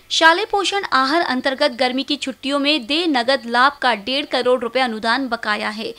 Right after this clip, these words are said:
कोरोना काल में शालेय पोषण आहार का अनाज और पूरक सामग्री विद्यार्थियों को घर ले जाने के लिए दी गई। गर्मी की छुट्टियों में पोषण आहार सामग्री के बदले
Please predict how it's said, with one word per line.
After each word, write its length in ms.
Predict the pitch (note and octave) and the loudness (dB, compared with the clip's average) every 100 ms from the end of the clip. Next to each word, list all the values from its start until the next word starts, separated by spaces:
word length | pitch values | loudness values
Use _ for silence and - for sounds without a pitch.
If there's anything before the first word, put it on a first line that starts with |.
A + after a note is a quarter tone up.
| - - - | -18 -14 -2
कोरोना 320 | E4 F#4 G#4 | 0 2 0
काल 260 | G#4+ F4 F4 | 2 2 2
में 160 | F#4+ | 0
शालेय 380 | F4+ D#4+ C#4+ D#4+ | -2 0 0 -2
पोषण 420 | F4 C#4 C4 D4+ - | -6 -6 -6 -6 -4
आहार 260 | A#3 A#3+ C#4 | -4 -4 -4
का 120 | C#4 | -4
अनाज 380 | A#3 A#3 C4+ - | -2 -2 -2 -4
और 200 | A#3 B3 B3+ C4+ | 0 0 0 -6
पूरक 280 | C#4 D4+ | 0 0
सामग्री 560 | D4 C4 A#3 A3+ A3+ C4 | 0 -4 -2 -2 -4 -6
विद्यार्थियों 600 | A#3 F#3+ A3+ G#3+ B3+ C#4+ | -8 -8 -6 -6 -6 -6
को 240 | A#3+ G#3+ - - - | -2 -4 -6 -18 -12
घर 160 | C4 E4 | -4 -2
ले 160 | F4+ F4 | -2 -2
जाने 340 | D4 C#4 D#4+ | 2 2 0
के 120 | D#4 | -4
लिए 180 | B3+ C4+ | -6 -6
दी 200 | G#3+ A#3 | -6 -10
गई। 260 | A3 A3 E3 - - - | -6 -6 -8 -18 -20 -8
गर्मी 320 | A3+ D#4 F#4 | 0 2 2
की 100 | G4 | -2
छुट्टियों 420 | G#4 - - E4 F#4 | -4 -4 -4 -2 0
में 120 | F#4+ | -2
पोषण 400 | - C#4 C4+ D#4+ | -2 -2 -2 -2
आहार 240 | - A#3+ C#4 | -4 -4 -4
सामग्री 560 | C#4 A#3+ A3+ A3+ D4 | -4 -2 -2 -4 -4
के 140 | D4+ C#4 | -4 -6
बदले 420 | G3 B3+ C4 | -4 -4 -2